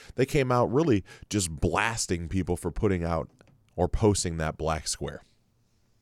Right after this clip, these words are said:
That if you think posting the black square is the solution, you're part of the problem. And I'm sitting here thinking, like, "Man, we can't even agree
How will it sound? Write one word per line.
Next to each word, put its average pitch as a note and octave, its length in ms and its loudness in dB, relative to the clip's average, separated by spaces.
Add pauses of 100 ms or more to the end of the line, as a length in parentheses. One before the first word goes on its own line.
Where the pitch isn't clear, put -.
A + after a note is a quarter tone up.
(1000)
That F#2 100 2
if E2 80 -4
you D#3 120 4
think D#3+ 340 0
posting D3 380 2
the C#3+ 80 0
black B2+ 340 0
square B2 400 4
is A2 320 4
the A2+ 100 6
solution, A2+ 800 2
you're A2 360 4 (440)
part A2+ 280 6
of G#2 60 0
the G2+ 80 0
problem. D#2 560 -6 (1500)
And G2 160 -8
I'm D#3+ 120 -6
sitting G#2+ 240 -2
here F#2 80 -6
thinking, F2 240 -6
like, D#2 180 -8
"Man, G2+ 320 -4
we B2+ 140 2
can't D3+ 260 0
even E2 240 -2
agree D#2 640 -2